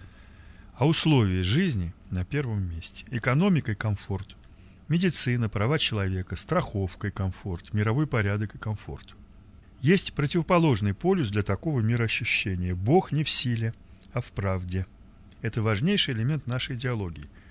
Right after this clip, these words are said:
Мы никогда экономику не поднимем, если не поймём себя. Мы содержим жизнь, а они —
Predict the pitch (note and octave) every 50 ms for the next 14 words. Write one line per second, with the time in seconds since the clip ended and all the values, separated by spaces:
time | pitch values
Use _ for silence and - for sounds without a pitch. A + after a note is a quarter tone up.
0 | - - - - - - - - - - - A#2 C3 C#3+ C#3+ F3+ E3+ D#3+ D3+ B2+
1 | A#2 G#2 - B2 A#2+ C3 B2+ A2+ A2 G2+ - A2 G#2+ A2 G#2+ - - G#2+ G#2 A#2
2 | D#3 G3+ G#3+ F#3 C3+ G2+ F#2 F#2 - G2+ A2+ C#3+ - - C3 A#2 A2+ G#2 G#2 G#2
3 | G#2 A#2 C3+ C#3 B2+ - - A#2 G2+ F#2+ E2+ E2+ - - - - - - - -
4 | - - - - - - - - - - - - - - - - G#2+ A2+ C#3 E3+
5 | F#3+ G3 G3 A3 - - - - - A2+ A2 G2+ G2 B2+ D3+ C#3+ B2 B2+ C3+ B2+
6 | A#2+ G#2+ G#2+ B2 A#2 G#2 F2+ D#2+ D#2 D#2 D#2 D2+ D2 - - - - - - -
7 | - - - - - - G#2+ G#2 G#2 A#2 D3 F3+ G3+ G#3 G#3